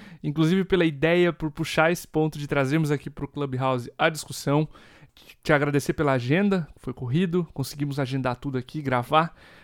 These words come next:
Mais uma vez, cara, fica à vontade pra dar um abraço, pra deixar aqui teu contato, né, pras pessoas que vão ouvir esse episódio quando ele sair agora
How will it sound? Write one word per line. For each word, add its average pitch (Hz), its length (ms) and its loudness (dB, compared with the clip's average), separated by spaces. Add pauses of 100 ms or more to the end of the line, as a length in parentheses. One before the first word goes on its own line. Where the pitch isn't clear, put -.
(120)
Mais 143 180 0
uma 151 100 0
vez, 147 200 -2
cara, 139 180 0
fica - 160 -4
à 139 40 0
vontade 139 380 -2
pra 139 120 -4
dar 127 100 -2
um 123 60 -2
abraço, 139 420 2
pra 143 100 -6
deixar 139 440 0
aqui 139 200 -8
teu 147 140 -2
contato, 147 640 -4
né, 151 140 -6
pras 147 180 -8
pessoas 143 300 -8
que - 100 -14
vão 143 140 -4
ouvir 143 240 -4
esse 180 160 0
episódio 147 540 0
quando 151 200 -2
ele 156 120 -2
sair 143 360 -2
agora 151 380 0